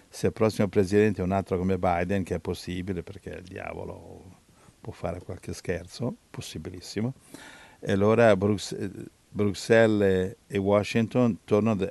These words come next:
tornano ad essere l'asse che erano prima ai tempi di Biden. Cioè ogni quattro anni le cose cambiano, dipende chi va al, al potere. Ecco, e allora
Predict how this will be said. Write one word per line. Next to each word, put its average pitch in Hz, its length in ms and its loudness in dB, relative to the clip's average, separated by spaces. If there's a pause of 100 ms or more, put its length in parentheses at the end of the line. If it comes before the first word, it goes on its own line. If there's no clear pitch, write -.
(160)
tornano 107 360 2
ad 90 100 0
essere 92 340 -2
l'asse 95 680 -2 (520)
che - 160 -2
erano 95 260 2
prima 95 240 -2
ai 87 60 -4
tempi 90 260 -6
di 82 120 -8
Biden. 85 460 -2 (380)
Cioè 101 200 -2
ogni 101 160 0
quattro 107 360 2
anni 117 220 2
le 90 100 0
cose 92 280 -4
cambiano, 87 520 -4
dipende 85 460 -10
chi - 120 -14
va - 160 -12
al, 90 280 -12
al - 400 -20
potere. 90 680 -4 (840)
Ecco, - 460 -6 (320)
e - 80 -6
allora 98 400 2